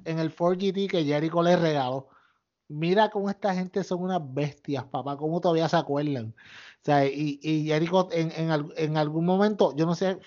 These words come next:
si alguien, si, o si yo lo pensé,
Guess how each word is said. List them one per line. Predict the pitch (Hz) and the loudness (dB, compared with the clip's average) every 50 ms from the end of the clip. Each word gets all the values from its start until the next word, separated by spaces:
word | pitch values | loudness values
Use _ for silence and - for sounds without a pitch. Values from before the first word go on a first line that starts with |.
| - - 170 | -18 -18 -6
si | - 175 | 0 0
alguien, | 170 156 160 180 190 185 180 - _ _ - 143 135 - | 0 2 2 0 -2 -2 -6 -8 _ _ -8 -8 -8 -4
si, | - 156 139 135 - _ | -4 -6 -6 -6 -8 _
o | 139 147 143 | 0 0 0
si | 139 - 143 | 0 0 0
yo | 131 135 | 0 2
lo | 147 165 | 2 2
pensé, | 190 185 151 135 127 - 175 180 190 180 | 2 0 -2 -4 -4 -2 0 0 0 -2